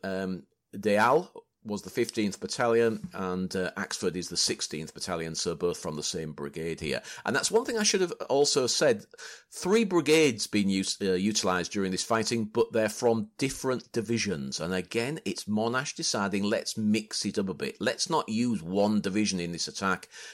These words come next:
Let's use brigades from several divisions."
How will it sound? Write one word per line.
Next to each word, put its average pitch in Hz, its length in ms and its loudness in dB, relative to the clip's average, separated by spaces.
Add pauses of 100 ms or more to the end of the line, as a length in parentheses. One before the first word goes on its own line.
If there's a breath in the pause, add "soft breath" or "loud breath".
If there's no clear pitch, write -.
Let's - 480 2
use 98 200 0
brigades 85 520 -2
from 85 540 -2
several 151 400 0
divisions." 98 600 0